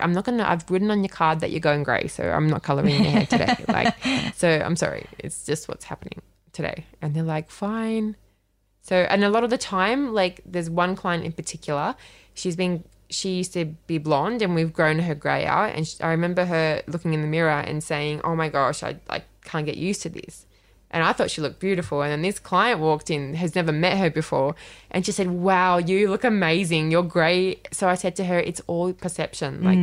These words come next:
Speaker 1: this
Speaker 2: Mm.
Speaker 1: woman has never met you. She does not know you any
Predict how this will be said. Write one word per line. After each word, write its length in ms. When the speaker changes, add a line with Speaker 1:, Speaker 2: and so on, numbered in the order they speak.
Speaker 1:
this 180
Speaker 2:
Mm. 40
Speaker 1:
woman 180
has 160
never 180
met 220
you. 260
She 220
does 260
not 220
know 160
you 320
any 240